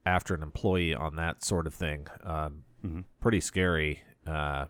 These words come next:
Speaker 1: 'cause, I mean, uh, you're putting people into a situation where they should be trained. Um,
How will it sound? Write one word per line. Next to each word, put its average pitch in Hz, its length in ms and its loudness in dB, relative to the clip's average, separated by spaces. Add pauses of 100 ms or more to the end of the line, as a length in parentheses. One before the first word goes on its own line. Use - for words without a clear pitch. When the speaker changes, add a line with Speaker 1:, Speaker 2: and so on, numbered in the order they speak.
(100)
Speaker 1:
'cause, 85 280 -2
I 87 60 0
mean, 87 180 0
uh, 82 200 0
you're 85 300 0 (440)
putting 110 220 6
people 92 260 2
into 85 120 0
a 82 40 -2
situation 85 560 0
where 82 120 0
they 87 100 2
should 90 200 -2
be 80 100 -2
trained. 85 640 0 (140)
Um, 76 480 -2